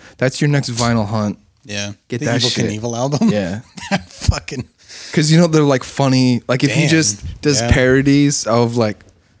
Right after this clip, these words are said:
Speaker 1: famous rock songs at the time, that's so great.
Speaker 2: And some original music, that would be cool too.
Speaker 1: He needs to cover Jimmy Hor-, Johnny Horton songs.
Speaker 2: 'Cause you
Speaker 1: That'd
Speaker 2: know
Speaker 1: be
Speaker 2: it's
Speaker 1: so
Speaker 2: not good.
Speaker 1: sick.
Speaker 2: That would be cool.
Speaker 1: Yeah.
Speaker 2: Yeah.
Speaker 1: Like the Battle of New Orleans done by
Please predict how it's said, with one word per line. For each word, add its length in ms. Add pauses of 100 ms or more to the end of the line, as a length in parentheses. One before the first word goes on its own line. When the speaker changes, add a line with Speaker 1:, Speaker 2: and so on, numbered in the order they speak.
(160)
Speaker 1:
famous 540
rock 300
songs 340
at 140
the 60
time, 500 (300)
that's 180
so 260
great. 380 (500)
Speaker 2:
And 220
some 160
original 380
music, 360
that 140
would 80
be 80
cool 240
too. 140
Speaker 1:
He 80
needs 180
to 60
cover 260
Jimmy 400
Hor-, 220 (120)
Johnny 240
Horton 360
songs. 320
Speaker 2:
'Cause 100
you 60
Speaker 1:
That'd 140
Speaker 2:
know 40
Speaker 1:
be 60
Speaker 2:
it's 80
Speaker 1:
so 140
Speaker 2:
not 60
good. 80
Speaker 1:
sick. 460
Speaker 2:
That 180
would 100
be 80
cool. 340 (180)
Speaker 1:
Yeah. 80 (180)
Speaker 2:
Yeah. 100 (1300)
Speaker 1:
Like 100
the 80
Battle 360
of 80
New 140
Orleans 520
done 320
by 420